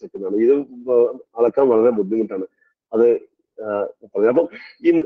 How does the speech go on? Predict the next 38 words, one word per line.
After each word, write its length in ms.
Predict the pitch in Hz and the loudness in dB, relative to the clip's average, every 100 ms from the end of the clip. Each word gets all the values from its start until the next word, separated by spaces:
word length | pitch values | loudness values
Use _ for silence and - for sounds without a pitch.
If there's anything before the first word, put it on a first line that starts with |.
| 131 | 2
ആ, 40 | |
മ-, 380 | 131 135 147 139 | 4 4 4 2
മൈക്കിൾ 320 | 151 156 220 | 2 0 0
മേയറും 380 | 190 180 185 175 | 0 0 0 -2
ഡിഡിയർ 320 | 147 156 170 | -2 0 -2
ക്യുലോസും 580 | - 143 135 - 117 135 | -4 -4 -2 -4 -8 -6
അവർ 120 | 120 | -4
നോബൽ 260 | 117 117 123 | -4 -4 -6
പ്രൈസ് 400 | - 120 117 123 | -6 -8 -6 -6
കിട്ടിയവർ 540 | 107 120 113 101 117 | -6 -4 -2 0 -2
എന്താ 200 | 117 123 | 0 -2
ചെയ്തിട്ടുള്ള 360 | 123 123 123 139 | 0 -2 0 2
അവരിങ്ങനെ 400 | 123 139 139 139 | 2 2 2 0
measure 340 | 123 120 131 | -2 -6 -4
ചെയ്തത്, 440 | 131 101 95 92 _ _ _ _ 101 | -4 -4 -10 -14 _ _ _ _ -8
ആ, 220 | 104 104 | -4 -2
ഈ, 280 | 117 113 104 | 0 0 -2
ഈ 180 | 120 117 | -2 0
ഒരു 80 | 110 | 0
particular 480 | 113 120 110 110 113 | -4 -8 -6 -4 -4
സ്റ്റാറിന്റെ 380 | - 101 95 98 | -4 -6 -4 -4
ഫിഫ്റ്റി 340 | 120 - 131 | -4 -2 0
വൺ 180 | 120 123 | 2 2
Pegasus 380 | 113 101 110 - | 0 0 0 -2
എന്ന് 180 | 113 117 | -8 -2
പറഞ്ഞൊരു 240 | 107 107 | 0 2
സ്റ്റാറിന് 460 | 107 - 104 104 104 | 0 -2 0 0 -2
ചുറ്റും 180 | 101 110 | -2 0
ഇങ്ങനെ 180 | 104 107 | 2 2
measure 320 | 101 - 113 | 0 -4 0
ചെയ്ത് 280 | 107 110 - _ - - | 2 2 -2 _ -20 -6
അവരതിന്റെ 360 | 110 113 113 107 - | 0 2 2 0 0
പീരിയഡും 460 | 110 117 120 127 | 2 2 2 0
ഇതും 220 | 110 117 117 | -2 -4 -6
measure 180 | 107 | -6
ചെയ്ത് 160 | 113 113 | -6 -4
അവരെ, 400 | 113 110 117 - _ _ _ 110 | 0 0 -2 -4 _ _ _ -2
ആ, 340 | 110 104 101 | 0 0 -4